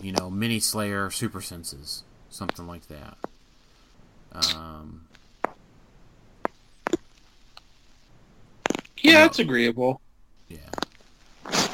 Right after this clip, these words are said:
Speaker 1: Uh, Chase Panther.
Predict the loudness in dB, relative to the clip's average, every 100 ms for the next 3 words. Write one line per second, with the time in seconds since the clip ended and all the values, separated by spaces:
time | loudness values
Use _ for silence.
0 | -2 -4 -6 -12 -4 -2 -4 -8 -12 -8
1 | -4 -2 2 2 2 2 2 2 2 0
2 | 4 6 4 -2 -6